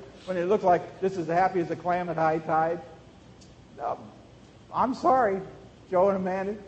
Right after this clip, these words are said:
she is. And the reason she is, is because you is. That's what happens when you have babies.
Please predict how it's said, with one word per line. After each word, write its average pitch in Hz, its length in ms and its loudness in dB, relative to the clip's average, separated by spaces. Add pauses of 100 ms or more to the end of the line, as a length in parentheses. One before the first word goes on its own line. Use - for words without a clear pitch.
(180)
she 226 200 0
is. 240 300 8 (920)
And 180 140 0
the 180 60 2
reason 220 400 4
she 214 220 0
is, 226 220 10
is 175 120 -4
because 202 460 0 (280)
you 208 260 6
is. 104 300 4 (2750)
That's 208 200 6
what 233 180 8
happens 208 460 6
when 170 140 0
you 180 140 0
have 180 180 4
babies. 190 440 2